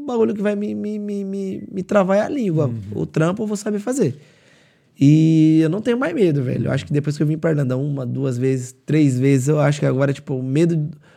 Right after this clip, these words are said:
Speaker 1: o medo de errar é da
Speaker 2: Qual que é?
Speaker 1: hora, velho.
Speaker 2: Aham.
Speaker 1: O medo, tipo assim, de não dar certo, você tá tentando fazer o bagulho acontecer, tá ligado? Então, tipo, se der certo, vai ser muito bom.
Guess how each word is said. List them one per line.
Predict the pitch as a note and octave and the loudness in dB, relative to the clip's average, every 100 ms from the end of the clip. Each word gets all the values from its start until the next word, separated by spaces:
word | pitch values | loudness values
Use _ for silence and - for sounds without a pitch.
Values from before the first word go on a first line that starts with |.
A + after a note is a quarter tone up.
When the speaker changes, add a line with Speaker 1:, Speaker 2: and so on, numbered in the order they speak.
| _ - | _ -4
Speaker 1:
o | |
medo | D3 E3 D3+ | 2 4 4
de | C3+ C#3 | 2 4
errar | C3+ B2 C#3 C3 A#2 _ _ _ _ _ _ _ _ _ _ | 2 2 2 2 -2 _ _ _ _ _ _ _ _ _ _
é | - | -2
da | D#3+ | 2
Speaker 2:
Qual | D3 | 2
que | |
é? | B2+ | 2
Speaker 1:
hora, | C3+ | 2
velho. | A2 F#2+ F#2 _ _ _ _ _ _ | -2 -6 -10 _ _ _ _ _ _
Speaker 2:
Aham. | C#3+ C3 B2+ A#2+ | -4 -4 -4 -2
Speaker 1:
O | |
medo, | G#3 A3 | 0 0
tipo | G#3 G#3+ | -2 -4
assim, | G3+ D#3 | -2 0
de | D#3+ | 0
não | G#3+ A3 | 0 0
dar | F#3 | 0
certo, | - A#3 E3+ - _ _ _ - | 0 -2 -2 -6 _ _ _ -12
você | G#3 | -6
tá | A3 | -4
tentando | A3+ A3+ G#3+ G#3+ A3 - | -2 -2 -2 -4 -4 -10
fazer | - G#3+ A3 | -4 0 0
o | G#3 | 2
bagulho | G#3+ G#3+ | 2 2
acontecer, | G#3+ A3 A3+ A3 F#3+ | 0 -4 -4 -2 -2
tá | A#2 | -2
ligado? | - D3+ C3+ | -2 -2 -2
Então, | C3 | -6
tipo, | - - | -10 -12
se | - | -2
der | D#3+ E3 | 2 2
certo, | E3 E3 F3+ G3+ | 2 0 0 0
vai | F#3 | -2
ser | E3+ F#3+ | -2 0
muito | E3+ E3+ C#4+ | 0 -2 -2
bom. | C4+ D3 | -2 -4